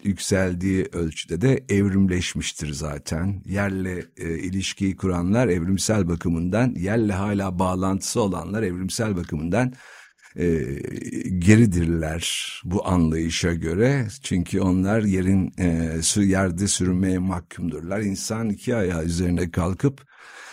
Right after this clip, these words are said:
ve her zaman beş karış yukarıda olan aklı sayesinde yerden yükselmeyi, e, becermiş ve kendisini, e, yer ile gök arasında asılı halde bulmuştur.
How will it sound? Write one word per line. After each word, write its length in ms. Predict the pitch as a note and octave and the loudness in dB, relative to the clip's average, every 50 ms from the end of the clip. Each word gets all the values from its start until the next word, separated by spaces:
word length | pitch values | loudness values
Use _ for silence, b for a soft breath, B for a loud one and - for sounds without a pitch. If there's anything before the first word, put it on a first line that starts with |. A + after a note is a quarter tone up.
| B B B | B B B
ve 340 | F#2 E2+ G2 G#2+ G#2+ G#2 - | -2 4 6 8 8 8 6
her 220 | - G2+ A#2+ B2+ B2 | 4 4 6 6 6
zaman 600 | G2+ F#2 G#2 G2 F#2+ F#2+ F#2 F#2 F#2+ D#2+ - F#2 | 6 6 4 4 4 4 4 4 2 2 2 2
beş 220 | G#2 G#2 G2+ - | 2 2 2 0
karış 500 | - G2+ G2+ F#2+ F#2+ F2 - - - - | -2 0 0 0 0 -2 -4 -8 -4 -2
yukarıda 400 | F#2+ G#2+ - - G#2 G2+ G2 G2+ | -2 0 2 4 4 4 4 4
olan 200 | F#2+ F2+ E2 E2+ | 4 4 2 2
aklı 320 | F2+ G2 G2 - - G2+ F#2+ | 0 0 -2 -2 -2 -2 -2
sayesinde 920 | E2 - - E2+ E2 D#2 C#2+ E2+ - - D2+ D#2+ E2+ F#2 A#2+ C#3+ C#3 C3+ B B B B B B B | -2 -2 0 0 0 0 0 -2 -4 -4 -2 -2 0 2 2 2 0 0 B B B B B B B
yerden 520 | G2+ G#2+ A#2+ B2 B2 B2 A2 G#2 G#2+ F#2+ | 6 8 8 8 8 8 6 6 6 4
yükselmeyi, 960 | E2+ E2 F2+ E2+ - - - F#2+ F2 E2+ D#2+ F2 F2 E2+ E2 D#2+ E2 D#2 - - - | 4 2 0 -2 -2 -2 0 0 0 0 0 0 0 0 0 -2 -4 -6 -6 -8 -6
e, 360 | - E2 E2+ E2 D#2+ E2 E2+ | -4 -2 -2 -2 0 0 2
becermiş 880 | F#2+ G2 F2+ E2 G2 F#2+ F#2+ F#2 F2+ G#2 B2 C3+ C3 - - - - - - - - | 4 4 4 4 4 4 4 4 6 4 4 4 2 -4 -8 -8 -12 -14 -18 -20 -12
ve 220 | - F#2+ G#2 F#2+ | -4 -4 -2 -2
kendisini, 760 | - - G#2+ G2 G2 F#2 F2+ E2+ - - F#2 G#2 A#2 B2+ D#3+ C3+ B B B B B B B B B B | 0 -2 0 0 0 0 -2 -2 -2 0 0 2 2 0 -2 -4 B B B B B B B B B B
e, 80 | - F2+ F2 E2+ E2 D#2+ D#2 D2 D2+ | -2 0 0 0 0 0 -2 -2 -2
yer 320 | F2+ G#2+ A#2+ B2 A#2+ G2 - | 0 2 2 2 2 0 -2
ile 240 | - G2 F2+ F2+ F#2 | -4 -4 -2 -2 -2
gök 400 | F#2 F2+ E2+ C3+ C3+ C3 - - | -2 0 2 2 2 2 0 -2
arasında 760 | - F#2 E2+ D#2+ E2 - - D2+ D#2 C#2+ C#2 - F2 G#2 A2 - - | 0 0 0 2 2 0 0 0 -2 -2 0 0 0 0 0 -2 -2
asılı 340 | - F#2 - - A#2 A2 | 0 2 2 2 2 2
halde 460 | G#2+ E2+ D2+ C#2 D#2 D2+ C#2 E2 D#2 C#2 | 2 2 0 -2 -4 -4 -4 -4 -4 -4
bulmuştur. 720 | D2+ D2+ D2+ - D#2 - - - - C#2+ - - - - | -6 -8 -8 -8 -8 -10 -10 -10 -8 -8 -8 -8 -10 -12